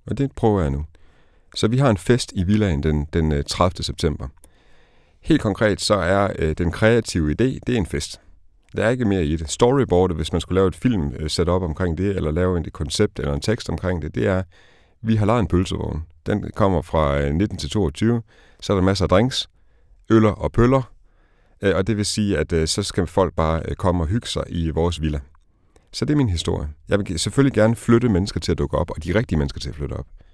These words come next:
øh, til at dukke op. Fordi hvis jeg bare var interesseret i, at der kom nogen, så kunne jeg bare, øh, øh, smide ud til alle danskere på Facebook,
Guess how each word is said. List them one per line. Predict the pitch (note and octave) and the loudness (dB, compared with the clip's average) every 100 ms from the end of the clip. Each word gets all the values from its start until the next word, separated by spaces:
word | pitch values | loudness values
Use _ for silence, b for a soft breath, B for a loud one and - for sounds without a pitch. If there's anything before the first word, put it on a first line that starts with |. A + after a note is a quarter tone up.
| - | -6
øh, | F2 | -2
til | F#2 | 4
at | F2+ C#2+ | 4 4
dukke | D#2 C#2+ | 0 0
op. | C#2+ - - b b b b _ | -2 -4 -10 b b b b _
Fordi | - - | -2 0
hvis | - - | 0 0
jeg | E2+ | 0
bare | G2 A#2+ A#2 | 2 2 0
var | - E2+ | 0 0
interesseret | D2+ D#2 A2 | 0 0 0
i, | |
at | D#2+ | 0
der | |
kom | - C3 | 0 0
nogen, | - E2+ F2 F2 b b b - | 2 0 0 -4 b b b -6
så | - | -4
kunne | - G#2 | 2 4
jeg | F2+ | 4
bare, | G2 F#2+ | 4 2
øh, | - D#2 D2 C2 | -2 -2 -4 -6
øh, | - D2+ | -6 -4
smide | - G2+ F2 | -2 0 2
ud | G#2 A2 | 2 0
til | - F2+ D#2 D2+ B B B - | -2 0 2 0 B B B 2
alle | C3+ | 2
danskere | C#3+ G#2 A2 F2+ | 4 2 0 -4
på | F2 | -2
Facebook, | G2+ G#2+ A2 F#2 | 0 0 0 -2